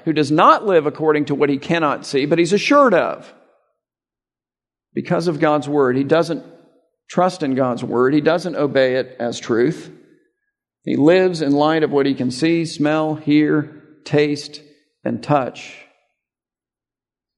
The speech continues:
And I can totally relate to this guy. I think in this part of his story more than in any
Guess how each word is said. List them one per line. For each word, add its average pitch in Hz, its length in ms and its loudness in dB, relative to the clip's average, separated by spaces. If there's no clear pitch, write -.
And 139 120 0
I 147 120 0
can 139 180 -8
totally 165 460 0
relate 143 380 0
to 131 80 -8
this 123 180 -4
guy. 127 360 -4
I 147 60 0
think 147 240 -4
in 131 140 -2
this 170 200 0
part 180 300 0
of 160 80 -4
his 160 160 -6
story 131 480 2
more 139 280 0
than 135 160 -2
in 127 240 -4
any 151 420 -4